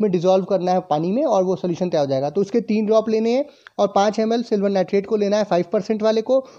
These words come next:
उन दोनों को जब आप मिक्स करेंगे, तो ब्राउन प्रेसिपिटेट फॉर्म होगा, ठीक है। अब आप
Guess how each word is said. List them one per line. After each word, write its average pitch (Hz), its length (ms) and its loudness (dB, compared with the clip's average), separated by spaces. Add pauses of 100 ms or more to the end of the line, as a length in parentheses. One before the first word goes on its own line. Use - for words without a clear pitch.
(120)
उन 233 100 2
दोनों 254 200 4
को 269 120 0
जब 254 120 2
आप 247 220 2
मिक्स 233 220 -2
करेंगे, 202 440 0 (260)
तो 190 80 2
ब्राउन 196 320 4
प्रेसिपिटेट 196 500 0
फॉर्म 147 220 0
होगा, 123 360 -4 (120)
ठीक 233 140 -2
है। 226 100 2 (280)
अब 254 360 4 (300)
आप 214 320 2